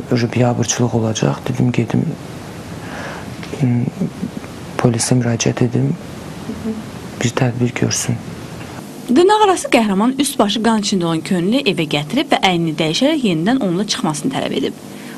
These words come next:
Speaker 2: Bu vaxt artıq özündə azacıq da olsa cəsarət tapan qız polisə məlumat verib və görüş yerinə könülla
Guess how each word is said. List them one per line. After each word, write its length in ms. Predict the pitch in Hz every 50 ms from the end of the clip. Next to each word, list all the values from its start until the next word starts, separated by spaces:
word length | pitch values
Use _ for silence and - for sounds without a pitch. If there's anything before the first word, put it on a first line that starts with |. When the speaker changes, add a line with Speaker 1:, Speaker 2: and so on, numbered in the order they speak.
| -
Speaker 2:
Bu 140 | - 247 277
vaxt 180 | 370 415 381 311
artıq 280 | 226 208 - 294 - - 202
özündə 280 | 190 190 185 196 226
azacıq 480 | - - 185 170 180 175 180 233 226 -
da 60 | 190
olsa 180 | 156 147 - -
cəsarət 480 | - 151 151 151 - 170 180 190 185
tapan 280 | 170 - 143 147 151 156 147
qız 200 | 262 311 - -
polisə 320 | - - 180 175 - 233 208
məlumat 400 | 196 165 147 151 - 156 147 -
verib 260 | - - - - - - - - - - - - - - -
və 100 | 302 359 -
görüş 260 | 330 311 320 320 - 277 226
yerinə 200 | 185 170 165 165
könülla 400 | - - 208 220 220 196 170